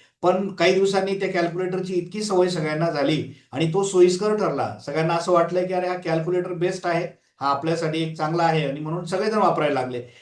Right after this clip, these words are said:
काही दिवसांनी पुन्हा कॉम्प्युटर आला, तेव्हाही अशीच भीती तयार झाली की, "आता कॉम्प्युटर आले, आता काय होईल, आता नोकऱ्या जातील वगैरे."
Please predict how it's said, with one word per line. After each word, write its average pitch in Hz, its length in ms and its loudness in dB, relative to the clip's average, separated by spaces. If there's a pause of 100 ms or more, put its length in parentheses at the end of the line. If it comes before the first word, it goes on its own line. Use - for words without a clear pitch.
(120)
काही 175 140 4
दिवसांनी 202 320 0
पुन्हा 196 260 -2
कॉम्प्युटर 185 360 0
आला, 185 180 4
तेव्हाही 185 340 4
अशीच 190 320 0
भीती 165 280 -2
तयार 156 240 -2
झाली 131 240 -4
की, - 300 -16
"आता 143 120 -2
कॉम्प्युटर 175 460 2
आले, 175 140 4
आता 170 160 0
काय 170 260 -2
होईल, 156 160 0
आता 143 160 -4
नोकऱ्या 147 380 -2
जातील 156 280 -2
वगैरे." 139 560 -4